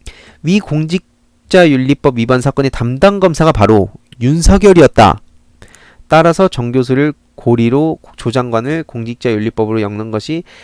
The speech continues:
애초에 불가능한 것이라는 것을 윤석열 자신이 누구보다도 잘 알고 있다. 그럼에도 언론에 계속 공직자윤리법 위반 운운을 흘리는 건 역시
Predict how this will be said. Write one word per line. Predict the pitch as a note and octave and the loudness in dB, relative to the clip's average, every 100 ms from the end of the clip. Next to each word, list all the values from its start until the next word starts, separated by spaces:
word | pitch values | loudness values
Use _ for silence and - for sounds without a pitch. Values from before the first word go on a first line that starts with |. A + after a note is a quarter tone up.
| _ - | _ -4
애초에 | A2 - - G3+ | -4 -4 -2 -2
불가능한 | - A#2+ C3 C3+ B2+ A#2 | 0 -4 -4 -4 -4 -2
것이라는 | A2 A2 A2 A2 | -2 -2 -4 -2
것을 | G#2+ E3 F#3+ - - _ _ - | -2 0 -2 -2 -14 _ _ -4
윤석열 | A2+ A#2+ C3+ C3+ C3 | -4 0 0 0 0
자신이 | A2 A2+ C3+ | -2 -4 -6
누구보다도 | A2 G#2+ A#2 G#2+ A#2+ D#3 | -4 0 0 0 0 -2
잘 | G#2 | 0
알고 | G#2 A2 | 0 0
있다. | G2+ - G2 F2 - _ _ _ - | -2 0 0 0 -6 _ _ _ -4
그럼에도 | D3 G3 G3 F3+ | 0 2 4 4
언론에 | B2 A#2 C3 C3+ | 4 2 0 -2
계속 | A#2+ D#3 - | -2 -4 -6
공직자윤리법 | - A#2 A#2 C3+ _ D3 C3 G#2+ A2 - C3 A2+ | -10 -10 -8 -12 _ 0 0 -2 -4 -2 -4 -4
위반 | G#2 A2+ G#2 | -2 -2 -2
운운을 | G2+ A2 A#2 C3 | -6 -6 -4 -4
흘리는 | D3+ D3+ C3+ C3 | -2 -2 -4 -2
건 | D3 B2 | -2 -2
역시 | G#2+ - C3+ B2 | -4 -4 -2 -2